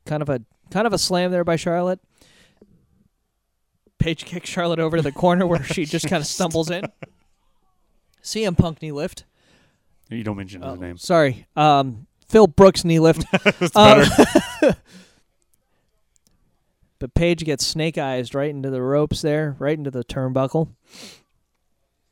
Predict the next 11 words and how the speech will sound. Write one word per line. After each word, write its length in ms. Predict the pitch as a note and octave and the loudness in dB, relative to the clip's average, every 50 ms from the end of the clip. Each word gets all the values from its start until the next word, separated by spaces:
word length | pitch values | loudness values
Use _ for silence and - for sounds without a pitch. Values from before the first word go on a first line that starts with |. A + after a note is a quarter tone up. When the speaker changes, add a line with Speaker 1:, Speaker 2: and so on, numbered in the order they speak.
| _ _ _ _ _ _ _ _ _ _ _ _ _ _ _ _ _ _ _ _ _ _ _ _ _ _ _ _ | _ _ _ _ _ _ _ _ _ _ _ _ _ _ _ _ _ _ _ _ _ _ _ _ _ _ _ _
Speaker 1:
Is 160 | - C3 A#2+ | -14 -10 -6
this 120 | C#3 C#3 - | -6 -6 -4
gonna 160 | - D3 C#3 | -4 -6 -4
be 80 | C#3 C3+ | -4 -4
Charlotte's 400 | - - D3 C#3 C3+ C3 - D3 | -4 -2 -2 -2 -2 -4 -4 -4
opportunity 640 | C3+ - - - - C3+ C#3 C#3+ C3 A#2 A2+ G#2+ | -4 -4 -6 -6 -6 -6 -4 -4 -6 -6 -8 -10
to 140 | G2+ - A2+ | -10 -10 -10
go 160 | G2 A2+ A2 | -8 -6 -6
ahead 360 | A#2 A2+ B2 B2+ B2+ A#2+ - - | -6 -6 -6 -8 -8 -10 -12 -16
and 320 | C#3+ C#3 C3 C3+ C#3 C3 | -14 -12 -12 -10 -12 -12
capitalize? 880 | - - - A#2+ C3 - - - G#2 F#2 E2 D2+ - - - B2 - - | -16 -18 -16 -14 -12 -10 -10 -10 -10 -12 -14 -16 -18 -18 -18 -16 -18 -20